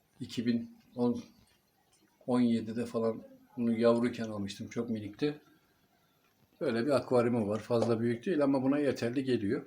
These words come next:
Şimdi bunun mevzumuz,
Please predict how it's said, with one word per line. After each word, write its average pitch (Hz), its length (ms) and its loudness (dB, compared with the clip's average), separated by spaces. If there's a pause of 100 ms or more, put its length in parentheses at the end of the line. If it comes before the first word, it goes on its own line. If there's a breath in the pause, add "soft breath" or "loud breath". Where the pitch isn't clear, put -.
(1300 soft breath)
Şimdi 190 300 4
bunun 196 360 6 (180 loud breath)
mevzumuz, 180 720 6